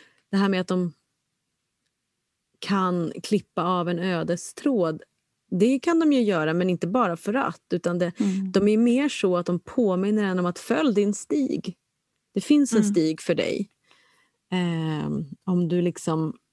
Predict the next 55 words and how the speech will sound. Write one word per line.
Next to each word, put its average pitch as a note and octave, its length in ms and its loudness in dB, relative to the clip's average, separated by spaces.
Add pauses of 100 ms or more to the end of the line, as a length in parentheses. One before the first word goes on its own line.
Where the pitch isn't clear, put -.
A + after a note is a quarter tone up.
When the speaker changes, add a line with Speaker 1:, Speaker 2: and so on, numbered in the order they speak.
Speaker 1:
är E3+ 140 0
sann E3 400 2
mot D#3 180 -4
dig E3 80 -2
själv D#3 480 0
och, D3 280 -2 (180)
och - 240 -6 (420)
har E3+ 280 -2
modet E3 460 0
och E3 100 -4
så E3+ 100 -6
vidare. D3+ 400 -4
Men F3 200 -2 (800)
när E3+ 120 2
de E3+ 120 0
klipper C#4 480 0
så G#3 140 -2
klipper - 380 -4
de E3 180 -2
ju D#3+ 80 -4
för - 140 -6
att D#3 80 -4 (640)
that's E3 300 -4
it, - 260 -4
liksom. - 460 -8
Speaker 2:
Ja, A#3+ 80 6
de A#3 140 4
är A#3 40 2
liksom G#3+ 220 0
opartiska, A3 840 0
lite E3+ 180 -2
Speaker 1:
Ja, F#3+ 60 4
Speaker 2:
som D3+ 160 0
du D#3 100 -2
sa. E3 100 -2
Jag - 80 0
Speaker 1:
ja. A3 40 4
Speaker 2:
tänker, D#3+ 160 2
de F3 140 0
är F3+ 100 0
liksom F#3 220 0
inte, E3 280 0
de F3 120 -4
har F3+ 160 0
inte E3+ 160 -2
en D#3 160 0
agenda E3 560 0
så, G3+ 340 -4
liksom. G3+ 320 -4
Speaker 1:
Nej, G#3 160 0
de A#3+ 140 2
har F#3 80 0
ingen D3 240 -4
agenda, D#3 460 -6
liksom. D#3 340 -10